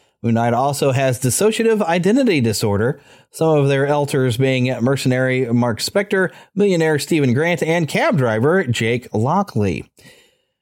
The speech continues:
Now, the dissociative identity disorder kind of came around because he was living different identities for a while, uh, to, to kind of disguise what he did. And now he's,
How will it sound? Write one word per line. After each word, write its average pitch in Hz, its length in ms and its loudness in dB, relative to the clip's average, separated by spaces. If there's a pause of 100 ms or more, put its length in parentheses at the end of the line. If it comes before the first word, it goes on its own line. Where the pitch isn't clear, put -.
(200)
Now, 139 240 0
the 139 400 0
dissociative 196 560 0
identity 175 500 2
disorder 131 840 0
kind 302 260 0
of - 180 -2 (320)
came 208 260 0
around 175 360 2
because 165 400 0
he 175 80 0
was 123 240 2
living 160 400 2
different 135 500 -2
identities 110 800 -2
for - 180 -2
a 107 80 2
while, 104 600 0 (640)
uh, 113 420 -2
to, 123 220 0
to 117 100 -4
kind 139 200 0
of 120 60 2
disguise 139 340 0
what 127 80 2
he 117 60 2
did. 139 240 2
And 120 160 0
now 135 180 0
he's, 123 500 -2